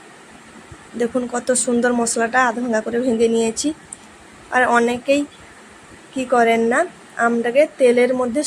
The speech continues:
সেদ্ধ করে দেন, তখন আমের যে অরিজিনাল যে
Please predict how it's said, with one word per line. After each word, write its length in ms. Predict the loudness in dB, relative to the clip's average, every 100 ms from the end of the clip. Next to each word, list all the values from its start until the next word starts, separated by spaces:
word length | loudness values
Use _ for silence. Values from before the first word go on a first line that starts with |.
| -2
সেদ্ধ 280 | -4 -2 2 4
করে 180 | 2 0 -6
দেন, 140 | -8 -14 -20 -20 -20 -20 -20 -20 -20 -18 -6
তখন 200 | -4 -2 -2 0
আমের 220 | 0 0 0
যে 60 | 0 2
অরিজিনাল 460 | 0 -2 0 0 0 -8 -20 -20 -20 -20 -20 -20 -20 -20 -20 -20 -8
যে 60 | 0